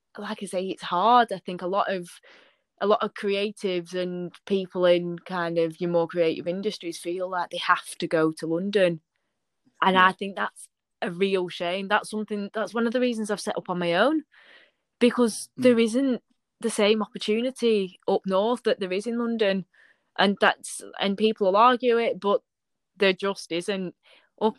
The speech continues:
Speaker 1: i-,
Speaker 2: No.
Speaker 1: up in Manchester, you'll find suppliers, but you don't have your fashion houses that you have in London. You don't have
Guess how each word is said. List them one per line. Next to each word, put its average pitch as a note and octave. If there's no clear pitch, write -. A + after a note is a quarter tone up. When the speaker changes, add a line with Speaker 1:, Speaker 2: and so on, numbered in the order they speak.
Speaker 1:
i-, B3
Speaker 2:
No. B3+
Speaker 1:
up A#3+
in A#3+
Manchester, A#3
you'll G#3
find G3
suppliers, G3+
but G3
you G#3+
don't A3
have G3+
your G3+
fashion G#3+
houses G3
that E3+
you F#3
have F3
in F3+
London. E3+
You F3
don't F#3
have F#3